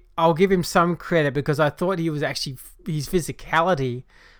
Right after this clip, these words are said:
was actually really strong and his tap, his tap work was really elite.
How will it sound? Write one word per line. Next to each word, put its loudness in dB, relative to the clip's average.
was -2
actually 0
really -2
strong 0
and -6
his -6
tap, -4
his -4
tap 0
work -2
was -6
really -2
elite. -2